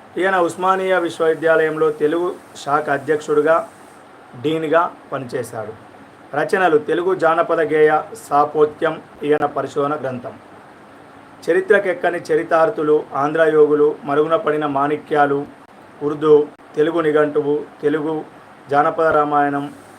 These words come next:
తెలుగు తల్లి పాఠాలు, పల్లె, తెలుగ-, తెలంగాణ పల్లె పాఠాలు, తెలంగాణ పిల్లల పాఠాలు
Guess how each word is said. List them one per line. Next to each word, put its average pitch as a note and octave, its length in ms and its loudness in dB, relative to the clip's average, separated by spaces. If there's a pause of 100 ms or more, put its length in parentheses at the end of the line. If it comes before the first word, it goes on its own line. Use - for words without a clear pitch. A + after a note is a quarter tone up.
(120)
తెలుగు E3 260 0
తల్లి D#3 280 0
పాఠాలు, C#3+ 560 0 (140)
పల్లె, D3 260 -2 (120)
తెలుగ-, D3+ 280 0
తెలంగాణ E3+ 560 0
పల్లె D3+ 300 -2
పాఠాలు, D3 580 0 (920)
తెలంగాణ E3+ 480 0
పిల్లల D3+ 360 -4
పాఠాలు B2+ 500 -8